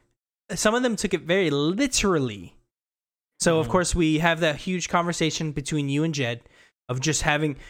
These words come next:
Speaker 1: you ever, ti-, it's, it feels like time stops and it's
Speaker 2: Mm-hmm.
Speaker 1: just you and Jed. And
Speaker 2: It
Speaker 1: you
Speaker 2: looked
Speaker 1: are
Speaker 2: like it sh-,
Speaker 1: talking.
Speaker 2: it, I think
Speaker 1: And you
Speaker 2: what
Speaker 1: are
Speaker 2: it looked
Speaker 1: m-
Speaker 2: like, I think she got full control of her powers and pretty much froze everything. And not froze my, like, like,
Speaker 1: I know
Speaker 2: like,
Speaker 1: what you mean. He,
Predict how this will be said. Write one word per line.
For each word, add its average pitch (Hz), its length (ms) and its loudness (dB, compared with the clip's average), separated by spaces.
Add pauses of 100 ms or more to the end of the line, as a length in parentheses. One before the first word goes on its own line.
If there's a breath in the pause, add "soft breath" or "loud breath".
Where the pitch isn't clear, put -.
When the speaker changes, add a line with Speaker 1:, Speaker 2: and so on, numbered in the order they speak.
Speaker 1:
you 196 340 0
ever, 170 280 0
ti-, - 200 -6
it's, 170 380 -4
it 170 200 -2
feels 180 220 0
like 170 140 -2
time 165 260 0
stops - 800 -4 (180)
and 151 140 -2
it's - 180 -2
Speaker 2:
Mm-hmm. 143 120 -2
Speaker 1:
just 165 320 2
you 165 160 2
and 160 120 0
Jed. 131 340 -4 (460)
And 127 120 -2
Speaker 2:
It - 40 4
Speaker 1:
you - 80 10
Speaker 2:
looked 147 100 8
Speaker 1:
are - 80 8
Speaker 2:
like 285 100 0
it - 60 2
sh-, - 40 2
Speaker 1:
talking. 170 480 2
Speaker 2:
it, 165 180 6
I - 40 0
think 226 280 2
Speaker 1:
And 139 140 2
you 147 100 6
Speaker 2:
what 151 100 6
Speaker 1:
are - 20 6
Speaker 2:
it 139 80 4
looked 139 160 4
Speaker 1:
m- 175 60 4
Speaker 2:
like, 196 140 2 (160)
I 156 60 -4
think 170 220 0
she - 140 0
got 151 200 0
full 151 260 2
control 135 460 0
of 127 60 0
her 117 80 -4
powers 135 460 2
and 117 140 -2
pretty 139 280 0
much 123 320 0 (260)
froze 131 400 4
everything. 196 440 2 (420 loud breath)
And 131 600 0 (140)
not 151 240 0
froze 151 380 4
my, 120 220 0
like, 120 200 -2
like, 117 140 0
Speaker 1:
I 214 80 4
know 226 100 2
Speaker 2:
like, 185 60 4
Speaker 1:
what - 80 -2
you 156 80 0
mean. 151 240 -2
He, 160 280 -4